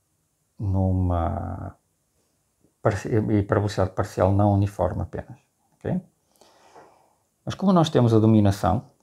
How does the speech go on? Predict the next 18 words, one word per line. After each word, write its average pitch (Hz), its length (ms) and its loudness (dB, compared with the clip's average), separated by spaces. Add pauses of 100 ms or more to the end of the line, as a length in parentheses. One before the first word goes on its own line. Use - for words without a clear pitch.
(580)
que - 100 -10
é 95 60 -4
esta 92 180 -8
condição, 104 600 -6 (420)
né? 202 260 -6 (280)
É 104 120 0
possível 117 800 2 (200)
provar, 98 720 4 (120)
de 107 80 -8
fato, - 400 -6 (500)
que, 107 240 -6 (1700)
ahm, 90 640 0 (880)
é 107 80 -6
possível 98 280 -2
provar 92 520 0
que, 98 460 -4
ah, 92 380 -4 (580)
esta, 101 560 -2